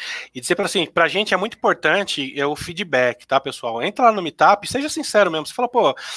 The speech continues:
não gostei, foi uma bosta, só falou bobagem, eu, legal, mas eu queria vai-, me-, mais conteúdo." Por quê? Eu, eu falei brincando, mas, assim, isso que a gente tá, tá transmitindo, é, parte disso faz parte do nosso trabalho,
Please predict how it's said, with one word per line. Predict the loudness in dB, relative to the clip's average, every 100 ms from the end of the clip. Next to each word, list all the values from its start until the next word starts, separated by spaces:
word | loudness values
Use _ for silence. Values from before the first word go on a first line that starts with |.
| -12
não | -10 -2
gostei, | -2 2 2 2
foi | 2
uma | 2 2
bosta, | 4 4 4 2
só | -2
falou | 0 0 0
bobagem, | 0 6 8 6 4 -4
eu, | -6 -6 -10 -6
legal, | 2 4 6 8 8
mas | 6
eu | -2
queria | -2 2
vai-, | 2 2
me-, | -4 -4 -14 _
mais | 0 0
conteúdo." | -6 -10 -8 -10
Por | -10 -6
quê? | -4 -4 -6 -20 -18 -18 -18 -18
Eu, | -12
eu | -2
falei | 0 0
brincando, | 0 -4 2 4 4
mas, | 4 2
assim, | -2 -6 -14
isso | -10 -10 -8
que | -8
a |
gente | -8 0
tá, | 0 0 _ _ -20 -10
tá | -6
transmitindo, | -6 -8 -10 -8 -6 -6 -10 -14 -20 -20 _
é, | 0 2 2 2 -2 -6 _
parte | 2 2 0
disso | -2
faz | 0 -2 -4 _
parte | 2 2 -2
do | -10
nosso | -10 -6
trabalho, | -4 6 8 8 6